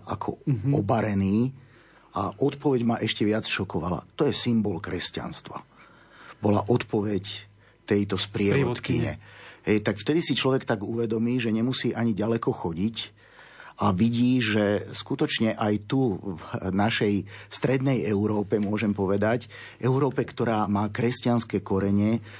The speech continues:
Speaker 1: žijú ľudia, ktorí nemajú nejaké veľké povedomie alebo nejaké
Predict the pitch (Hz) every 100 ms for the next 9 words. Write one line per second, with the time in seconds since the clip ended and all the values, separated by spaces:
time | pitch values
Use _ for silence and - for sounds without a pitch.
0 | - - - 143 123 104 104 110 107 -
1 | 113 107 110 107 104 143 143 104 101 95
2 | - 104 107 104 107 98 98 - - 110
3 | 135 147 117 117 117 117 113 117 110 104
4 | 110 107 104 117 113 107